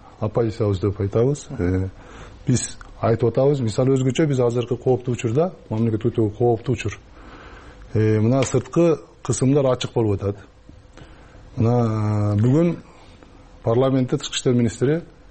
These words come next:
жаңы министр, байрак, Түркия байрактарды Тажикстанга сатып атканын моюнга алды. Бул биздин дос мамлекет, бир баягы союзникибиз, биздин душмандык, э, баягы согуштук, э, учурда турган Тажикстанга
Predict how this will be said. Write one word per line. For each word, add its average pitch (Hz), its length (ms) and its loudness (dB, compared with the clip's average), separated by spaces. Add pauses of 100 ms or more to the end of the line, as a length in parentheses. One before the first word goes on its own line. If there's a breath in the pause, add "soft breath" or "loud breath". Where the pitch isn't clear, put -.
жаңы 104 260 0
министр, 104 400 -2 (600 loud breath)
байрак, 123 320 -2 (240 loud breath)
Түркия 160 340 2
байрактарды 123 520 0
Тажикстанга 113 420 -4
сатып 110 200 -8
атканын 120 220 0
моюнга 113 300 0
алды. 104 300 0 (1120 soft breath)
Бул 139 160 2
биздин 123 360 4
дос 156 280 0 (480)
мамлекет, 123 580 0
бир 107 160 -2
баягы 98 220 -2
союзникибиз, 143 800 0 (260 loud breath)
биздин 117 460 0 (160)
душмандык, 170 580 0
э, 95 260 -6
баягы 98 300 -6
согуштук, 156 480 0 (220)
э, 113 40 -6 (880)
учурда 131 360 2
турган 127 260 -2
Тажикстанга 127 640 -2